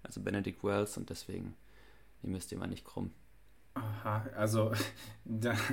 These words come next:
Speaker 2: ich glaub, dann räche ich mich an, äh, dir und werde dir zum nächsten Geburtstag irgendwie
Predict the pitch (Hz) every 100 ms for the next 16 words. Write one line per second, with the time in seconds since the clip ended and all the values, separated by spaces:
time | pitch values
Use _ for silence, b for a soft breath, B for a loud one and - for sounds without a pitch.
0 | - B B B 127 120 120 117 120 117
1 | 123 131 120 120 110 117 113 117 117 113
2 | 117 131 123 113 117 117 117 110 117 113
3 | 117 127 110 120 117 117 117 120 113 113
4 | 113